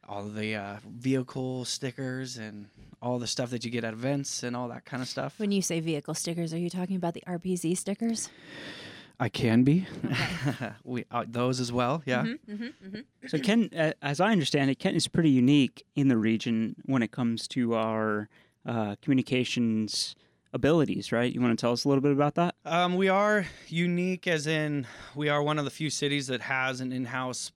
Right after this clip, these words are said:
Speaker 1: print shop where we're able to produce all of this type of communication, um, and outreach type of signage and postcards and mailers and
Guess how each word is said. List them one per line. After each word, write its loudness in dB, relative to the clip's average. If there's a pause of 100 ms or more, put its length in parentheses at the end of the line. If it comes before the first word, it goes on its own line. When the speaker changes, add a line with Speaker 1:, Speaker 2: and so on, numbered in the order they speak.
Speaker 1:
print -2
shop -2
where -6
we're -4
able -4
to -12
produce -8
all -6
of -10
this -6
type -4
of -8
communication, -6 (460)
um, -8
and -8
outreach -6
type -6
of -12
signage -6
and -12
postcards -6
and -8
mailers -6
and -14